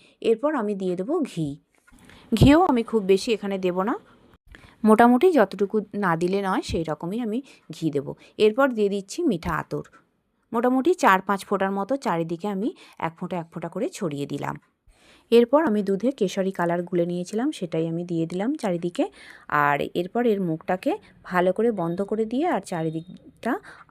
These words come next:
আটা দিয়ে ভালো করে চেপে চেপে দেবো, যাতে না বাষ্প ভিতর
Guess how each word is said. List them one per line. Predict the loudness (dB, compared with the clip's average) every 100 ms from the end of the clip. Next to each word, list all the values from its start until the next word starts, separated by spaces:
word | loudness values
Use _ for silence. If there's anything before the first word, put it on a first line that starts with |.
| -2
আটা | -2 -2 -4
দিয়ে | -2 -2 -4 _ _ -16 -10
ভালো | -4 -2 0
করে | 0 0
চেপে | -2 -6 -6
চেপে | -6 -4
দেবো, | -4 -4
যাতে | -4 -4 -4
না | -2
বাষ্প | -2 -2 -8 -8
ভিতর | -6